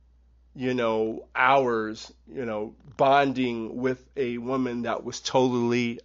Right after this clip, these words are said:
not right for me. You know, I had felt that Sarah was, uh, above me in every area. She was beautiful. She was tall. She was intelligent. She was funny.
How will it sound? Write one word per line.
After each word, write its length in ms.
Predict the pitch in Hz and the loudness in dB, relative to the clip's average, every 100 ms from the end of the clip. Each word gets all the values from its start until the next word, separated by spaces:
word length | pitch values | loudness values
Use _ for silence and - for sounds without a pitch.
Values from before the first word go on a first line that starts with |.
| - | -14
not 400 | 107 107 101 - | -8 -4 -4 -6
right 340 | 101 98 92 _ | -2 -2 -2 _
for 120 | - | -18
me. 240 | 98 98 - _ _ _ _ _ _ _ _ _ _ _ _ _ _ _ _ - - _ - | -16 -14 -16 _ _ _ _ _ _ _ _ _ _ _ _ _ _ _ _ -20 -20 _ -8
You 40 | 135 | 2
know, 100 | 139 | 4
I 120 | 165 | 6
had 180 | 196 180 | 4 4
felt 320 | - 190 - | 4 4 4
that 240 | 156 147 | 4 2
Sarah 340 | - - 165 165 | 0 0 2 4
was, 420 | 143 143 139 - _ | 4 2 2 -6 _
uh, 240 | - 123 - | -2 0 2
above 400 | 117 104 147 143 | 0 2 2 2
me 220 | 147 139 | -4 -4
in 140 | 117 - | -6 -8
every 400 | 127 117 123 - | -8 -6 -8 -4
area. 500 | 117 110 107 104 101 | 0 2 2 -2 -4
She 260 | - 120 | -4 -4
was 340 | 110 107 104 98 | -4 -6 -8 -10
beautiful. 1000 | 92 120 139 135 131 - 127 120 120 - - - - _ | -8 -2 0 0 -2 -4 -4 -4 -6 -10 -20 -20 -20 _
She 240 | - - 135 | -8 -4 -4
was 200 | 113 - | -6 -8
tall. 880 | - - 139 139 131 123 113 107 - - _ | -8 0 4 4 4 4 2 -2 -8 -20 _
She 300 | - 139 127 | -10 -6 -6
was 260 | 113 113 - | -6 -8 -10
intelligent. 1040 | 135 107 - - 139 135 113 120 117 - | -10 -10 -8 0 2 2 0 -2 -4 -4
She 220 | - 127 | -10 -10
was 300 | 113 107 - - _ | -10 -10 -12 -18 _
funny. 580 | 156 151 143 139 131 117 | 2 4 4 2 0 -2